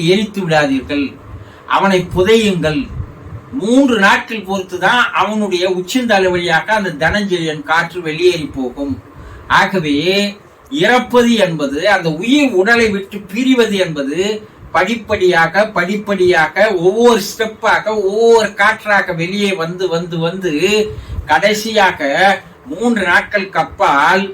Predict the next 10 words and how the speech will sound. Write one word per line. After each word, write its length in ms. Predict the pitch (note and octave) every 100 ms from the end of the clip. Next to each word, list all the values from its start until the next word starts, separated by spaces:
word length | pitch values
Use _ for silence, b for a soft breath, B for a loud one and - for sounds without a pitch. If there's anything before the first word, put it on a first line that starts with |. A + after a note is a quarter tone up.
| - - -
அவனுடைய 460 | D3 F#3+ F#3+ F#3 D#3+
தனஞ்செழியன் 800 | D#3 D#3+ A#3+ B3 A3+ A3+ A3 G3+
காற்று 320 | F#3+ F3+ F3
எப்போது 400 | E3+ - G3 F#3+
வெளியேறுகிறதோ 840 | E3 E3+ F3+ F3 D#3 D3+ C#3 D3 F#3 G3 F#3+ B B -
அப்போதுதான் 800 | D#3 - F#3+ F#3+ F3+ F#3 A3 A#3
அவனுடைய 420 | D#3+ F3+ F#3 F3 E3
உடலை 360 | D#3+ G3+ G#3 F#3
விட்டு 320 | D#3 - G3+ G#3
முழுவதுமாக 800 | D3+ F#3 G3+ F#3+ F3+ E3 E3